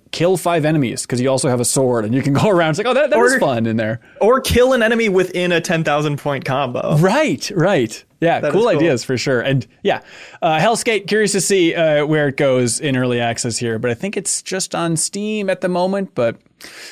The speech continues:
Speaker 1: uh, congrats to those folks for shipping it out. Uh, hey, this has been fun, but we have so much more to cover on this very packed episode of the podcast. The industry is booming, and this podcast is booming as a result of it. Um, Leo, you wanna lock arms?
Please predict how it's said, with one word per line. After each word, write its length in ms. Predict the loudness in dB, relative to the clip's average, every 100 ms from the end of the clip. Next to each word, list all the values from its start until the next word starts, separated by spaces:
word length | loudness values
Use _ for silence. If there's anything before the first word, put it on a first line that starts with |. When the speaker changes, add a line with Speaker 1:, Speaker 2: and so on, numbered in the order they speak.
| -20 -8
Speaker 1:
uh, 140 | -6
congrats 440 | -4 -2 -4 -4 -6
to 60 |
those 320 | -4 -6 -8 -20
folks 300 | -8 -6 -6
for 100 | -6
shipping 280 | -4 -4 -2
it 40 | 0
out. 220 | -2 -6 _ _ -2
Uh, 440 | 0 2 2 0 -4 _ -4
hey, 240 | 0 2
this 180 | 0 0
has 100 | 0
been 160 | 0
fun, 320 | 0 -2 -2 -2
but 180 | -4 -2
we 60 |
have 160 | -2 -2
so 180 | -4 -4
much 160 | -6
more 120 | -4
to 60 | -2
cover 240 | 0 0 0
on 60 |
this 100 | 0
very 180 | 0 -2
packed 240 | 0 0 -2
episode 260 | -2 -4
of 40 | -4
the 60 |
podcast. 540 | 0 0 2 2 2 0
The 100 | 0
industry 320 | 0 0 2
is 120 | 2
booming, 360 | 2 2 2 0
and 80 | -2
this 80 | -2
podcast 460 | -2 0 0 0
is 120 | -2 0
booming 340 | -2 0 0
as 100 | 0
a 40 |
result 360 | 0 2 0 0
of 100 | -2
it. 160 | -2 -4 -14 -20 -20 -20 -20 _ -2
Um, 540 | 2 4 4 2 0 0
Leo, 540 | 2 2 4 2 -2 -8 _ _ _ _ _ _ _ -4
you 120 | 0
wanna 160 | 2 4
lock 360 | 4 2 2
arms? 500 | 0 2 0 -2 -8